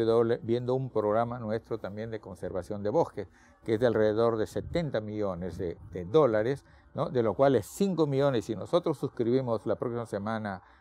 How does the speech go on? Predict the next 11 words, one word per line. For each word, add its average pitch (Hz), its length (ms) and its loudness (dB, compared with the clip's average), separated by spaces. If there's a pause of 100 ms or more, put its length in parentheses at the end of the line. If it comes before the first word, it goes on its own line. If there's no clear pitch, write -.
una 127 200 -4
carta 120 280 2
de 113 60 0
intención, 110 400 -2
cinco 131 380 -2
millones 113 360 -2
de 107 80 2
dólares 117 420 0
es 110 140 -4
una 110 180 -4
donación 101 640 -4